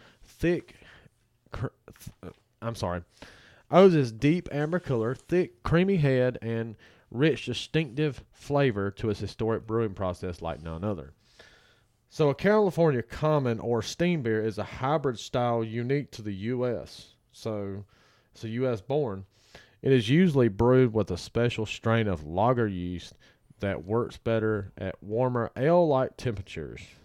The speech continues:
And, uh, this method dates back to the eighteen hundreds of California when re-, refrigeration was a great luxury. So this is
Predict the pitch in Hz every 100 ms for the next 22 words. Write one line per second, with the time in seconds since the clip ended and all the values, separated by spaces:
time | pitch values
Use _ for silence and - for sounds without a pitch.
0 | _ _ _ _ _ _ _ _ 98 98
1 | 95 92 90 98 107 107 101 101 95 98
2 | 92 - 98 98 98 101 104 95 - 101
3 | 95 - 110 101 92 104 101 95 92 95
4 | 104 - - - - 87 92 117 104 98
5 | 107 98 95 87 - - - - - 110
6 | 104 101 117 117 98 117 127 - 87 85
7 | 82 - 120 120 180 185 147